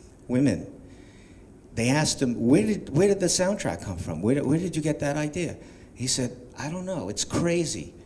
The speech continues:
The universe took me by the hand and walked me." Now,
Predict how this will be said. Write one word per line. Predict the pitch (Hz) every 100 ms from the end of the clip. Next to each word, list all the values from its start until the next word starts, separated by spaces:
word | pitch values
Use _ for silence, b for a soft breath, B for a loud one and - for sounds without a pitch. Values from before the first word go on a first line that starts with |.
| B
The | 101
universe | 107 151 196 185 175 160
took | - 165 165
me | 156
by | 156 139
the | 135 139
hand | 120 101 98 101 B B B B B -
and | 104
walked | 107 110 117 - -
me." | 80 - - - - - - - - - - - - - - - B B B B
Now, | 123 135 131 110 -